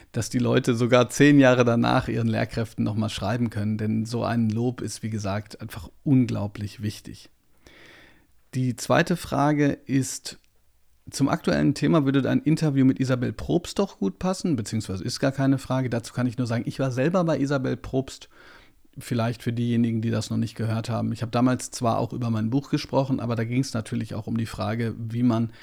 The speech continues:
Herausforderungen des Systems am besten meistert. Muss man einfach mal suchen bei Isa-, Isabel Probst, Live After Lehramt, ähm, mit mir zusammen.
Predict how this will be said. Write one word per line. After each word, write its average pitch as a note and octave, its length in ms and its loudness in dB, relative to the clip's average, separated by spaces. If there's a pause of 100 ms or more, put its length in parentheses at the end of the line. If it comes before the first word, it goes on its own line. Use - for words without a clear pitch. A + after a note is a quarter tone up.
(180)
Herausforderungen G#2+ 840 -2
des G#2 200 -6
Systems A2+ 560 -4
am G2 100 -4
besten G#2 380 -4
meistert. A2 520 -4 (280)
Muss - 120 -20
man - 120 0
einfach C3 200 0
mal A#2+ 140 2
suchen B2 400 2
bei A2+ 160 -2
Isa-, A#2+ 420 -4 (140)
Isabel A#2+ 420 0 (120)
Probst, - 540 -4 (360)
Live B2 260 0
After A#2+ 320 0
Lehramt, A#2 640 0 (160)
ähm, A2+ 280 0
mit B2+ 160 -2
mir B2 120 0
zusammen. A#2 420 0